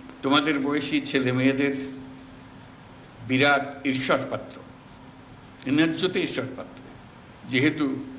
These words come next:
যে কোনো কারণেই হোক তুমি এই সুযোগ পেয়ে গেছো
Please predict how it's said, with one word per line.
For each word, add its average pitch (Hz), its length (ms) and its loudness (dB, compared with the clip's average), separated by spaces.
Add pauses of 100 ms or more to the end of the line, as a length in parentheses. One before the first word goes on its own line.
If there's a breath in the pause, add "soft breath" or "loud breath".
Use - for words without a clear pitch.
(360)
যে 127 140 2
কোনো 160 240 4
কারণেই 135 440 4
হোক 131 200 0 (2250)
তুমি 135 220 4
এই 127 100 2
সুযোগ 127 300 0 (100)
পেয়ে 120 220 4
গেছো 127 260 -2